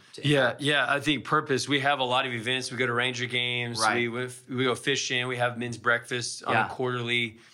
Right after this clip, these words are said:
Speaker 2: Uh, I think big picture is to, you're the small groups pastor,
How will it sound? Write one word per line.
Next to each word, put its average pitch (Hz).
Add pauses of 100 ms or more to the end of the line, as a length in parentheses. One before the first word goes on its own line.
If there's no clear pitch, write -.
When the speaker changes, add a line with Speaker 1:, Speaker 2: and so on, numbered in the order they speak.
(240)
Speaker 2:
Uh, 123
I 127
think 127
big 131
picture 127
is 127
to, 139
you're 131
the 131
small 135
groups 131
pastor, 127